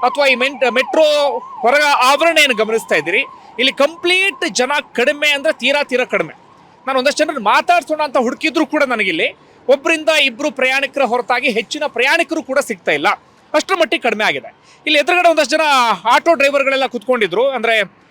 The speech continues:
ಈ ಮೆಟ್ರೋದಿಂದ ಇಳಿತಾ ಇದ್ದ ಹಾಗೆ ಅವ್ರು ಆಟೋದಲ್ಲಿ ಪಿಕ್ ಮಾಡ್ಕೊಂಡು ಕರ್ಕೊಂಡು ಹೋಗ್ತಾರೆ. ಅವ್ರನ್ನ ಮಾತಾಡ್ಸೋ ಸಂದರ್ಭದಲ್ಲಿ ಅವರು ಕೂಡ ಹೇಳ್ತಾ ಇದ್ರು, ಇಲ್ಲ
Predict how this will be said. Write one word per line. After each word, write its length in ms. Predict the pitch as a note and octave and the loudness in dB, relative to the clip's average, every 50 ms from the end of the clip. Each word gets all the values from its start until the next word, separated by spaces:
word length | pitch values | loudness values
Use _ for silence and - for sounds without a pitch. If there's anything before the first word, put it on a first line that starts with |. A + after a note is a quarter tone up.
| _ _ - | _ _ -6
ಈ 60 | F#3+ | -4
ಮೆಟ್ರೋದಿಂದ 440 | F#3 A#3+ B3 - C#4 C#4+ C4 C4+ C4+ | -2 -2 -2 2 2 0 0 2 0
ಇಳಿತಾ 300 | C4+ B3 B3 C4+ - C#4 | 0 0 0 0 0 0
ಇದ್ದ 140 | C4 A#3+ B3 | 0 0 0
ಹಾಗೆ 240 | A3 A#3+ B3 C4 | -2 -2 0 0
ಅವ್ರು 160 | C#4+ C4 B3 A#3 | 2 2 2 2
ಆಟೋದಲ್ಲಿ 480 | A3+ A3+ A#3 B3+ A#3 B3 A#3+ A3+ G#3+ | 0 0 0 0 0 0 0 0 -2
ಪಿಕ್ 260 | F#3+ - B3+ A#3 - | -2 -4 -10 -8 -4
ಮಾಡ್ಕೊಂಡು 300 | B3+ C4 B3+ - B3+ A#3 | -4 -4 -4 -4 -8 -8
ಕರ್ಕೊಂಡು 300 | G#3 A3+ G3 - A3+ G3+ | -8 -8 -6 -6 -6 -4
ಹೋಗ್ತಾರೆ. 480 | F#3+ F3+ - - D3+ F3 A3+ - _ _ _ _ _ _ _ - | -6 -4 -4 -4 -4 -4 -4 -10 _ _ _ _ _ _ _ 0
ಅವ್ರನ್ನ 200 | G#3 C4 E4+ E4 | 2 2 4 4
ಮಾತಾಡ್ಸೋ 480 | F4 D4+ C#4+ D4 D4 D#4 D4 B3+ - C#4 | 2 2 2 0 2 0 -2 -2 -4 -8
ಸಂದರ್ಭದಲ್ಲಿ 460 | A#3+ C4+ C4+ B3 B3+ B3 C#4+ D#4+ D4 | -6 -6 -4 -4 -4 -2 -2 0 2
ಅವರು 180 | B3+ C4 D4 D4 | 2 2 2 0
ಕೂಡ 160 | - C#4+ C#4 | -4 -2 0
ಹೇಳ್ತಾ 320 | C4 A3+ B3 B3 G3 B3+ | 0 2 0 0 -2 -2
ಇದ್ರು, 400 | A#3+ A#3+ A#3 C#4 D4+ D4 C#4+ B3+ | -4 -4 -4 -6 -6 -4 -2 -2
ಇಲ್ಲ 160 | A#3 B3 B3+ | -2 0 0